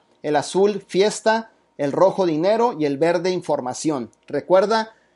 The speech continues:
hablar ese idioma con cada personalidad y la habilidad de un líder es detectarlo en uno a dos minutos máximo para poder ahora sí en-,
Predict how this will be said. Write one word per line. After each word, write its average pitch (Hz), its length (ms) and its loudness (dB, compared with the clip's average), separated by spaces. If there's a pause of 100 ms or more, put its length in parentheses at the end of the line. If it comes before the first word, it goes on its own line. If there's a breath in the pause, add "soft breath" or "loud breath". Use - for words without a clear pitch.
(360 soft breath)
hablar 185 600 4
ese 180 260 -2
idioma 180 400 0
con 147 140 -6
cada 175 300 0
personalidad 139 880 0
y 160 120 0
la 151 80 0
habilidad 139 440 0
de 175 60 0
un 185 140 -2
líder 185 260 0
es 175 80 -2
detectarlo 170 800 0
en 131 220 -6
uno 214 400 -6
a 131 120 -4
dos 151 200 -2
minutos 160 420 -6
máximo 226 520 -4 (500)
para 139 260 -4
poder 135 300 0
ahora 151 180 0
sí 160 140 -6
en-, 151 160 -6